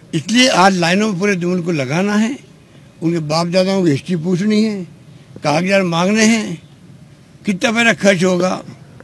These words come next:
कितनी रिश्वत दी गई होगी वहाँ पर आसाम के अंदर। आज आसाम के लोगों के बारे में जो अभी commission बैठा था दिल्ली के अंदर,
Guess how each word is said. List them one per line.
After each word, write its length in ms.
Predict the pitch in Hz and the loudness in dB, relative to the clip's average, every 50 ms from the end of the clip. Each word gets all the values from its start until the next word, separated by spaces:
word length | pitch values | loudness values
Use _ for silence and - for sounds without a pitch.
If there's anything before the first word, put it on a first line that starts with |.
| - - - - - - - - - | -20 -20 -20 -20 -20 -20 -20 -12 -4
कितनी 420 | - 196 165 170 - 247 247 247 233 - - - - - - - - - - - - | -4 -4 -2 2 4 6 6 6 4 2 -4 -10 -20 -20 -20 -20 -20 -20 -14 -6 0
रिश्वत 360 | 156 196 185 - 240 262 233 | 0 2 4 6 6 6 6
दी 140 | 214 240 233 | 6 4 4
गई 140 | 233 233 226 | 6 6 6
होगी 280 | 220 208 202 208 214 | 4 4 4 2 2
वहाँ 200 | 208 202 196 190 | 2 2 0 -2
पर 220 | 165 156 190 185 180 | -2 -2 -2 -2 0
आसाम 400 | 175 151 139 196 208 208 202 190 | -2 -2 -2 -2 -4 -2 -2 -2
के 60 | 185 | -4
अंदर। 420 | 170 160 160 165 175 185 180 - - - - - - - - - - | -4 -4 -4 -4 -6 -6 -8 -10 -10 -12 -12 -12 -12 -18 -18 -12 -6
आज 360 | 131 156 185 202 214 214 208 | -2 0 2 2 2 0 -2
आसाम 480 | - - 180 175 139 180 202 202 202 202 | -6 -6 -6 -6 -4 -4 -4 -4 -4 -4
के 60 | 196 | -6
लोगों 260 | 185 175 170 175 185 175 | -6 -4 -4 -6 -6 -6
के 100 | 175 190 | -6 -6
बारे 340 | 170 156 156 156 151 170 180 | -6 -6 -6 -6 -6 -6 -6
में 340 | 156 127 113 104 104 104 98 - - - - - - - - - - - - - - - - - - - - - - - | -6 -8 -10 -12 -14 -18 -20 -20 -20 -20 -20 -20 -20 -20 -20 -20 -20 -20 -20 -20 -20 -20 -20 -20 -20 -20 -20 -20 -20 -12
जो 280 | 123 143 185 202 214 | -6 -4 -2 -2 0
अभी 340 | 202 185 175 175 202 202 196 | 0 -2 -2 0 0 0 0
commission 420 | 165 139 185 190 208 190 185 196 190 | 0 -2 -4 -4 -2 -2 -2 -2 -2
बैठा 240 | 185 185 185 185 | -2 0 0 0
था 100 | 185 180 | -2 -2
दिल्ली 320 | 175 160 165 175 180 185 165 | -2 -4 -4 -2 -2 -4 -4
के 80 | 151 | -4
अंदर, 380 | 156 143 131 131 131 117 101 | -4 -6 -6 -6 -8 -8 -10